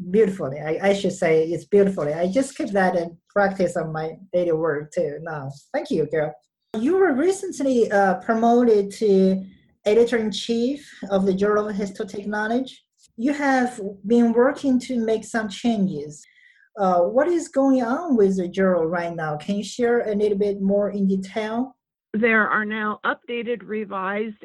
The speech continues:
Speaker 2: aims and scope for the journal so that potential authors and authors who are wanting to submit to the journal know what we would like to have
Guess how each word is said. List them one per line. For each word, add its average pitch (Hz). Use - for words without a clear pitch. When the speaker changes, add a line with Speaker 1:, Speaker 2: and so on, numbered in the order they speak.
Speaker 2:
aims 214
and 208
scope 202
for 208
the 190
journal 208
so 220
that 190
potential 220
authors 226
and 196
authors 214
who 202
are 175
wanting 208
to 190
submit 202
to 302
the 254
journal 185
know 240
what 214
we 220
would 202
like 196
to 196
have 220